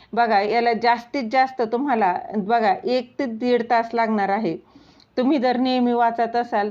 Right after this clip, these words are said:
तर तुम्हाला एक तासच लागेल. जर नवीन वाचणार असाल तर तुम्हाला दीड तासात ही सेवा होणार आहे. बघा, एवढ्या दिवस जर शक्य नाहीच शक्य झालं, काही अडचणी असतील, काही मासिक धर्म येणार असेल, काही प्रॉब्लेम जरी असतील,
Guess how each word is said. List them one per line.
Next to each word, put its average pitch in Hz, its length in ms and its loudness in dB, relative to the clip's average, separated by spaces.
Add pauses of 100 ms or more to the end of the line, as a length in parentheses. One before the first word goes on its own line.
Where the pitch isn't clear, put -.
तर 220 100 -2
तुम्हाला 226 380 -2
एक 214 400 -4
तासच 233 360 -2
लागेल. 185 380 -2
जर 202 200 -4
नवीन 226 420 -2
वाचणार 233 520 -2
असाल 214 440 -2
तर 208 120 -4
तुम्हाला 214 460 -4
दीड 208 300 0 (100)
तासात 220 320 -4 (220)
ही 220 480 -6
सेवा 226 360 0
होणार 220 380 0
आहे. 196 600 -6 (260)
बघा, 226 240 2
एवढ्या 240 440 2
दिवस 240 260 0 (300)
जर 226 240 0
शक्य - 380 -8
नाहीच 247 580 0
शक्य 285 300 -4
झालं, 185 280 0 (440)
काही 247 240 2
अडचणी 220 500 0
असतील, 202 480 -4
काही 220 340 -4
मासिक 220 400 -4
धर्म 214 240 -4
येणार 196 300 -4
असेल, 196 480 -4
काही 277 420 -2
प्रॉब्लेम 214 540 -2
जरी 202 220 -4
असतील, 208 340 -4